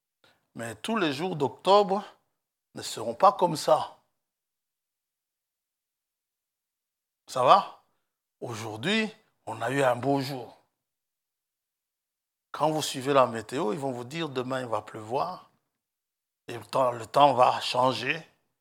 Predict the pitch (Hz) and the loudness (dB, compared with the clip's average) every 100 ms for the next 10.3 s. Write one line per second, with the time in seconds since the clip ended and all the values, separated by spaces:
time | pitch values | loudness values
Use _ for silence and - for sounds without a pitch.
0 | _ _ _ _ - 120 113 131 123 104 | _ _ _ _ -12 -6 -4 -4 -4 -6
1 | 107 - 113 - 117 107 - _ _ _ | -6 -6 -6 -6 -8 -16 -20 _ _ _
2 | _ _ _ _ _ _ _ _ _ _ | _ _ _ _ _ _ _ _ _ _
3 | _ _ _ _ _ - - - - 165 | _ _ _ _ _ -20 -18 -10 2 4
4 | 151 143 165 151 156 127 120 - 113 - | 6 6 6 8 6 2 -8 -8 -8 -6
5 | 95 104 - _ - 151 131 131 143 143 | -4 -6 -8 _ -12 -10 -8 -2 0 2
6 | 180 180 190 165 185 185 - 139 156 165 | 0 -2 -6 0 2 2 0 -4 -2 -2
7 | - _ _ _ _ _ _ _ _ _ | -4 _ _ _ _ _ _ _ _ _
8 | _ - 120 117 123 127 175 156 127 175 | _ -8 -4 -2 -2 4 8 8 6 0
9 | 175 156 214 208 - - 139 143 127 135 | 0 0 0 -2 -8 -18 -10 -2 4 4
10 | - 160 139 | 2 -8 -10